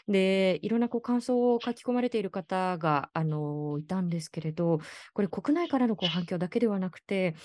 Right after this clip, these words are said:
あの、カンヌでも非常にこう、大きな反響があったと思うんですけれど、何かその中で印象に残っているこう、あの、言葉だったりというのはありましたか？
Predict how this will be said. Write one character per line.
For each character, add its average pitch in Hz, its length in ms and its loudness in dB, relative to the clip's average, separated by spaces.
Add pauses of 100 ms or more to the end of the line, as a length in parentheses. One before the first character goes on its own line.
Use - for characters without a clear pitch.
(240)
あ 180 100 2
の、 175 220 2
カ 254 260 -4
ン 381 160 -4
ヌ 294 120 2
で 196 120 6
も 156 260 2
非 202 140 -6
常 233 160 2
に 233 100 6
こ 226 180 4
う、 247 40 6
大 247 60 2
き - 160 -4
な 156 220 -2 (600)
反 180 300 -2
響 202 180 -2
が 196 80 -2
あ 214 60 0
っ - 40 -12
た - 120 -6
と 196 100 -4
思 185 120 -2
う - 20 0
ん 170 40 0
で 165 60 0
す 156 100 -4
け 175 120 -6
れ 165 100 -4
ど、 175 240 -2 (240)
何 320 260 -2
か 233 220 -2
そ 220 100 -4
の 226 100 2
中 247 180 0
で 180 80 0
印 196 140 2
象 262 120 0
に 262 120 4
残 269 180 0
っ - 20 -2
て 285 140 0
い - 20 2
る 190 80 -2
こ 151 340 2
う、 - 40 -6
あ 156 40 -2
の、 156 120 0
言 170 240 -4
葉 190 80 0
だ 180 80 -2
っ 165 40 -4
た 156 160 -6
り 143 140 -6
と - 120 -6
い 151 80 2
う 143 40 -2
の 139 80 -6
は 139 160 -8
あ - 120 -18
り 180 260 -4
ま 190 160 -4
し - 260 -14
た 151 140 -12 (100)
か？ - 320 -12